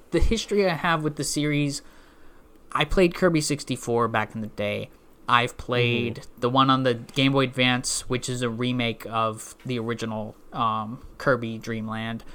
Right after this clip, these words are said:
Speaker 1: Um, there's the
Speaker 2: Mm-hmm.
Speaker 1: Amazing Mirror. I really liked this one called Squeak Squad, which was a Nintendo D S one.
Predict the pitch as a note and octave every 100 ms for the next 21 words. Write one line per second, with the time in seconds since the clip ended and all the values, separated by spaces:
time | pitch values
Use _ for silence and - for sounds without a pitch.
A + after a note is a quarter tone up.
0 | - - - - - B2+ B2+ A#2+ A#2 A#2+
1 | A2 B2 A2+ A2 G#2 A#2+ A2+ A2+ A#2 A2+
2 | A2 A2 - D#3+ E3+ F#3 F#3+ D#3+ C#3+ -
3 | D3 C3+ C#3+ C3 B2 - A2+ - - C#3
4 | C3 - - - A#2 G#2 G#2 A2+ A2+ -
5 | A2+ A2 A2 A2 A2+ A2 A2 A#2+ C3+ -
6 | C#3 C#3 C3